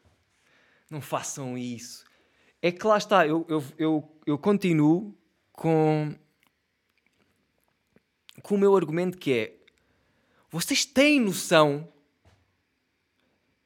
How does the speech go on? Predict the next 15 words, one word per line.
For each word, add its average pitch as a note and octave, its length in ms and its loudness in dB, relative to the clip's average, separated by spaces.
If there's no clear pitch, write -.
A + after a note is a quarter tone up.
da E3 140 4
irresponsabilidade G3+ 1500 2
que F#3 360 0
é A2 320 -2
da C3+ 180 2
vossa F#3 400 -2
parte E3 320 0
deixarem-me D#3+ 880 2
a A3+ 140 8
falar G3 440 6
durante G#3+ 380 4
a G#3+ 60 8
noite G#3+ 300 4
toda, F3 480 6
puto. - 640 -14